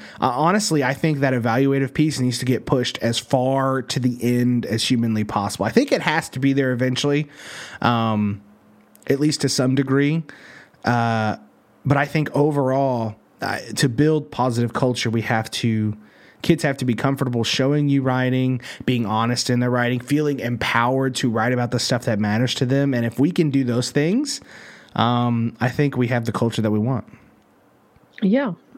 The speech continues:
Speaker 2: I think you're right. The, um, I, I think you're right. I mean, I like to start out with positive feedback where they're actually sharing with each other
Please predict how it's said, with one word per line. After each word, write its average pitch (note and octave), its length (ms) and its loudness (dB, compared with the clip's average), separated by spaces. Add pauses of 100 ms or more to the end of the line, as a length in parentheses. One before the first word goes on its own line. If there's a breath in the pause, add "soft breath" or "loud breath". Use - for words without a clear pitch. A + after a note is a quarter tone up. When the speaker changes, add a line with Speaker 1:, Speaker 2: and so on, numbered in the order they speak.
(120)
Speaker 2:
I G3 120 0
think G#3+ 240 0
you're G3+ 120 0
right. G#3+ 280 -2 (1160 loud breath)
The, F#3+ 320 2
um, E3+ 360 -2 (1800 loud breath)
I, G3 260 0 (280)
I G#3 160 2
think A#3+ 340 -2
you're A#3+ 120 2
right. A3 400 0 (100)
I B3 80 2
mean, F#3+ 180 4
I G#3 100 4
like A#3+ 220 -2
to A#3 80 2
start G#3 360 0
out A#3 320 -2
with F3+ 420 0 (600 loud breath)
positive G3+ 800 0 (640 loud breath)
feedback F3 640 0
where F#3 140 2
they're F#3+ 280 0
actually F3 680 -2 (840 loud breath)
sharing G3+ 440 2
with E3+ 160 0
each E3 200 0
other F3+ 420 0